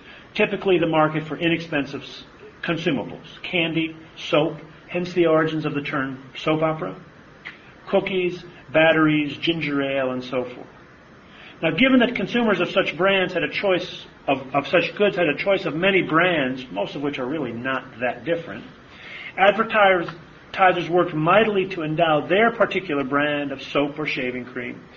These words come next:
with associations of pleasure, lightness, and ease.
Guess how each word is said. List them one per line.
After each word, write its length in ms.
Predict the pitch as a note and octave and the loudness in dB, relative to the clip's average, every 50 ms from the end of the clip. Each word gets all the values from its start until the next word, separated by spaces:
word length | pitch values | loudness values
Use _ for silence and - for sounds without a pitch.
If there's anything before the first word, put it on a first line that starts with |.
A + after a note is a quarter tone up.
| - - - - - - - | -20 -18 -18 -18 -18 -8 -2
with 120 | E3 F3 F#3+ | 2 4 4
associations 800 | F#3+ - - G#3 G3+ F#3+ - - F#3 F3 E3+ E3+ - F3 D#3 D3+ | 4 4 6 6 6 6 4 2 2 2 2 0 -2 -6 -6 -6
of 180 | E3 - - - | -8 -8 -10 -10
pleasure, 560 | - - F#3+ F3 E3+ D#3+ - C3 A2+ G#2 - - - - - - - | 0 4 8 8 8 8 4 0 -6 -8 -10 -14 -18 -20 -20 -12 -2
lightness, 560 | C#3 C3+ C3+ C3 - - C3 C3+ B2+ - - - | 2 4 4 4 4 0 -6 -8 -8 -10 -10 -6
and 220 | C#3+ D3 C#3+ C#3+ D3 | -4 -4 -4 -2 -2
ease. 500 | G3+ G3 E3+ C#3 A#2+ A2 - - - | -2 0 2 0 0 -2 -4 -10 -12